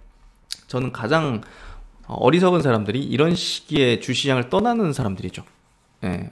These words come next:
아니면 주식을 그냥 들고 있는 채 그냥 공부도 안 하고 아무것도 안 하고 그냥, 예, 비자발적으로 그냥 뭐 장기적으로 간다, 뭐 이런 식으로 하는 사람들. 그런 투자자는, 예, 지금의 어떤 시기가, 시기를 올바로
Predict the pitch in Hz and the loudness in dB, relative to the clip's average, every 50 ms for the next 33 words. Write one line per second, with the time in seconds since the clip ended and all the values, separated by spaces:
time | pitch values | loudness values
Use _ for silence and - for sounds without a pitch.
0 | - - 104 104 107 104 101 - 117 120 139 139 139 135 147 147 135 135 - 127 | -10 -6 -4 -4 -4 -4 -4 -4 -4 -2 -2 -2 -2 -2 -2 -4 -2 -2 0 0
1 | 139 160 151 131 117 110 - - 131 113 110 113 117 117 - - _ _ - 131 | 2 2 2 0 -2 -4 -4 -6 -4 -2 -2 -2 -4 -4 -8 -16 _ _ -4 -2
2 | 131 135 151 143 139 113 98 92 87 - 101 113 135 139 - - - 113 120 127 | -2 0 0 2 2 2 0 -2 -4 -6 -8 -8 -8 -10 -12 -10 -6 -4 -4 -4
3 | 131 131 120 107 98 98 95 101 110 113 107 101 98 98 - - - _ _ _ | -4 -2 -2 -2 -2 -2 -4 -6 -8 -8 -8 -8 -8 -10 -14 -20 -20 _ _ _
4 | - - 113 92 87 80 - - - - _ _ _ _ _ - - 110 113 107 | -12 -8 -6 -6 -6 -6 -8 -12 -16 -20 _ _ _ _ _ -10 -4 -2 0 0
5 | 110 107 104 - 104 104 104 95 98 101 98 98 95 92 - - - - _ _ | 0 0 -2 -2 -4 -4 -4 -6 -8 -8 -8 -8 -8 -8 -10 -16 -20 -20 _ _
6 | _ _ _ _ _ - - - - - - 95 104 113 117 120 120 104 104 101 | _ _ _ _ _ -12 -12 -12 -10 -6 -4 -2 -2 -2 2 2 2 2 2 0
7 | 95 - - 95 101 101 101 90 87 90 90 95 104 113 113 113 110 - 107 101 | -4 -4 -4 -2 0 0 0 0 -2 -2 -2 -2 -2 -2 -2 -2 -2 -4 -2 -2
8 | 98 101 120 135 131 117 120 98 90 92 - - - - _ _ - - - - | -2 -2 -2 -2 -2 -2 -4 -4 -6 -8 -10 -12 -12 -14 _ _ -20 -20 -20 -20
9 | - _ - - 127 143 156 156 151 151 147 147 143 139 - - - 165 170 151 | -20 _ -2 0 0 2 2 0 0 -2 -2 -4 -4 -6 -8 -10 -4 0 2 2
10 | 139 123 120 127 123 104 90 - - - _ _ _ _ _ _ _ _ _ _ | 2 2 2 0 0 -2 -4 -6 -10 -16 _ _ _ _ _ _ _ _ _ _
11 | - 95 85 85 92 101 - - 123 - - - 113 110 120 117 113 117 117 113 | -8 -6 -6 -6 -6 -8 -10 -12 -14 -10 -6 -6 -2 0 0 2 2 2 2 2
12 | 113 107 98 - - - 101 98 95 - - - - 120 113 107 - 113 101 90 | 0 0 -2 -2 -4 -4 -4 -4 -4 -6 -10 -10 -8 -8 -6 -4 -2 -2 -2 -2
13 | 92 - - _ _ _ _ _ _ _ _ - - - 156 147 143 139 139 135 | -4 -10 -16 _ _ _ _ _ _ _ _ -8 -6 -4 -2 0 0 0 0 -2
14 | - - 104 101 117 120 120 123 - 131 117 117 127 143 160 175 185 185 - - | -2 0 2 4 4 2 2 2 0 0 0 2 2 2 0 0 -2 -6 -10 -20